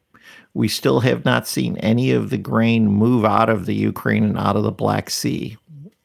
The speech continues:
And yet you look at, we're in a major bear market in, in wheat, soybeans, and, uh, and corn. You have record heat, uh, some of it in, in the, uh, uh,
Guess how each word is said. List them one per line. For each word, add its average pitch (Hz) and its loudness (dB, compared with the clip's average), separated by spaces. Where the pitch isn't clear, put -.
And 127 4
yet 123 4
you 123 0
look 127 2
at, 113 0
we're 117 4
in 113 4
a 107 4
major 113 2
bear 110 4
market 107 2
in, 101 0
in 101 0
wheat, 135 0
soybeans, 113 2
and, 104 2
uh, 95 0
and 104 0
corn. 107 0
You 113 4
have 107 2
record 135 0
heat, - -6
uh, 117 -2
some - -6
of 113 -4
it 113 -2
in, 113 -2
in 110 0
the, 107 0
uh, - 0
uh, 113 -2